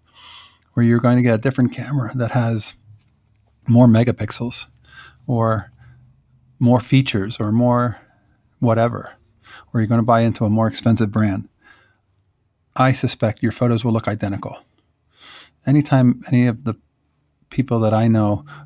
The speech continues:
who get new cameras, they post new work and it looks identical.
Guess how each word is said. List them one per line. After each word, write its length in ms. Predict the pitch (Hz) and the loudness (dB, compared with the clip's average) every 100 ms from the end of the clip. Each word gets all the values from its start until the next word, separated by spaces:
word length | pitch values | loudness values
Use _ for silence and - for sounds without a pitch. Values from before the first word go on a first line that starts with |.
| - | -4
who 140 | 120 | -2
get 540 | 113 113 104 - - - _ _ _ _ _ | 0 0 -2 -4 -14 -16 _ _ _ _ _
new 180 | 139 135 | 4 4
cameras, 760 | - 135 131 101 98 101 - - _ _ _ - | 2 2 2 0 -2 -8 -12 -18 _ _ _ -6
they 100 | 123 | -6
post 340 | - 139 131 | -2 -2 -2
new 140 | 156 | -2
work 300 | 160 180 139 | -2 0 0
and 80 | 127 | 0
it 40 | 120 | 0
looks 180 | 139 | -2
identical. 460 | 147 165 151 - - | -2 -2 -2 -6 -14